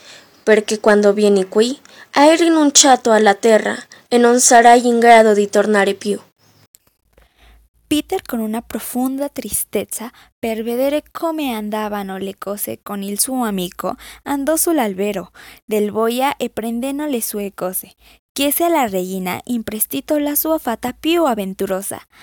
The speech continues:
Speaker 2: Quando la regina gli chiese per che cosa voleva la fata, il figlio del flauto Pan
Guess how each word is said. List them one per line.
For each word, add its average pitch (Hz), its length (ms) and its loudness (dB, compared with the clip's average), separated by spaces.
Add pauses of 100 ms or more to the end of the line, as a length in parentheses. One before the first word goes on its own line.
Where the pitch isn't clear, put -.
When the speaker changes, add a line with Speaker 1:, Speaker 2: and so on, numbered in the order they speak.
(400)
Speaker 2:
Quando 190 400 -2
la 190 140 -2
regina 269 540 -8
gli 208 280 -6
chiese 185 560 -6
per 185 180 -10
che 240 180 -6
cosa 269 360 -8
voleva 220 420 -6
la 254 140 -4
fata, 233 420 -4 (260)
il 294 160 -6
figlio 285 460 -4
del 196 160 -8
flauto - 540 -8
Pan 294 240 -6